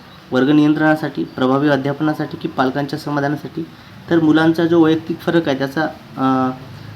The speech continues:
विचार शिक्षकांनी का करावा? तर प्रभावी अध्यापनासाठी. ओके,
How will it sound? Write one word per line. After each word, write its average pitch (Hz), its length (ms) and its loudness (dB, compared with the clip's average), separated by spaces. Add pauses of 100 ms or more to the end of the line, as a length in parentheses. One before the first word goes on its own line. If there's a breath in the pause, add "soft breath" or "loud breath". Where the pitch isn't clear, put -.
(120)
विचार 147 280 2
शिक्षकांनी 156 460 -2
का 156 140 2
करावा? 147 300 0
तर 156 140 -6
प्रभावी 131 440 0
अध्यापनासाठी. 117 800 -6 (140)
ओके, 147 180 -6